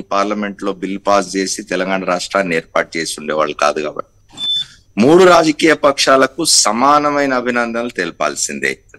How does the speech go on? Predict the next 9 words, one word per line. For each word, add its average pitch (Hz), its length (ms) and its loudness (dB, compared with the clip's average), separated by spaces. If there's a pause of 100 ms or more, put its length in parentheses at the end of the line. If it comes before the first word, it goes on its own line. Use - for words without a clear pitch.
తెలంగాణ 87 340 4
రాష్ట్రాన్ని 82 500 0
సాధించుకున్నందుకు 73 920 -4
ఈ - 20 0
ప్రాంతంలో. 57 680 -4 (640)
అయితే 190 280 4
ఒకటి 151 500 4
మీరే 98 340 2
అన్నట్టుగా 120 840 2